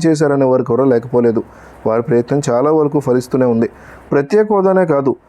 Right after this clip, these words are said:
లోటు బడ్జెట్ బూడలేదు. బిల్లులు ఇచ్చినా పోలవరానికి వేల కోట్ల రూపాయలని పెండింగ్లో పెట్టారు. ఇలాంటి పరిస్థితుల్లో విజయసాయి రెడ్డి రీసెంట్గా మాట్లాడుతున్నటువంటి మాటలు అందరికీ షాక్కి గురి చేస్తున్నాయి. చంద్రబాబుని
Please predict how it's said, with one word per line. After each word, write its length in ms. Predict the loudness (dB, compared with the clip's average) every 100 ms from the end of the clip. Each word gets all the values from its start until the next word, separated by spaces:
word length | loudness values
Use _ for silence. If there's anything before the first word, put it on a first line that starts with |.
| _ -4
లోటు 200 | -2 0 0
బడ్జెట్ 320 | 0 -2 -2 -2
బూడలేదు. 400 | 0 2 2 2 -2 -8 -20 -20 -6
బిల్లులు 320 | 0 2 2 0
ఇచ్చినా 240 | 0 -4 -2
పోలవరానికి 580 | 0 0 2 0 -2 -2 0
వేల 180 | 2 0
కోట్ల 280 | 0 -2 0 -2
రూపాయలని 440 | 0 0 0 0 -2 -4 -16 -14 -4
పెండింగ్లో 400 | 0 0 2 0
పెట్టారు. 280 | 0 0 -2 -4 -20 _ -20 -6
ఇలాంటి 280 | -2 -2 -2 -2
పరిస్థితుల్లో 500 | -4 -4 -2 0 0 -2 _ _ -4
విజయసాయి 520 | -2 2 0 2 0 2
రెడ్డి 260 | 0 0 2 0 -4 -10 -2
రీసెంట్గా 500 | 0 0 0 0 0 0 0
మాట్లాడుతున్నటువంటి 720 | 0 0 0 -2 0 0 2 0
మాటలు 320 | 0 -2 -2 0
అందరికీ 320 | 0 -2 -4 -4
షాక్కి 300 | -4 -2 -2 -2
గురి 120 | 0
చేస్తున్నాయి. 380 | -2 -2 -2 -2 -4 -20 -20 -20 -12 -4
చంద్రబాబుని 640 | -2 0 0 0 0